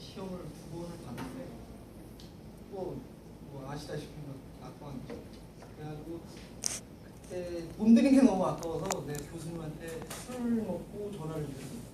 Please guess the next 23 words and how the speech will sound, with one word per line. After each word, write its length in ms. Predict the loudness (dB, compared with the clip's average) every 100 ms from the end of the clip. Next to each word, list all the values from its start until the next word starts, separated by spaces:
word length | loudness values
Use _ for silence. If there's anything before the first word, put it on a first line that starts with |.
| -14 -18 -14
"교수님, 360 | -10 -8 -8 -2
사실 340 | 0 2 2
나 180 | 0 -2
돈이 260 | 0 2 4
너무 200 | 6 4
아깝다. 720 | 2 -2 -4 -4 -2 -4 -6 -6
연장해달라." 680 | -6 -4 -2 -2 -4 -4 -6
그래서 160 | -6 -8 -10 -10 -10 -12 -16 -18 -18 -16 -16 -16 -16 -16 -12 -8
연장을 400 | -6 -4 -4 -6
해서 320 | -4 -2 -2 -4 -8 -14 -16 -16 -14 -8
이천십삼 1080 | -4 -4 -2 0 2 2 0 0 2 2 4
년도 280 | 4 4 4
사월 600 | 0 4 10 10 10 6
달에 300 | 6 4 2
또 320 | 2 2 2 -2 -10 -14 -14 -14 -16 -16 -14 -6
여기 220 | 2 4
현-, 260 | 4 2 0 -2
여기를 600 | -4 -2 -4 -4 -4 -4
또 100 | -4
왔어요. 300 | -4 -4 0
오월 280 | 4 4 4
달 180 | 2 0
시험을 220 | -2 -4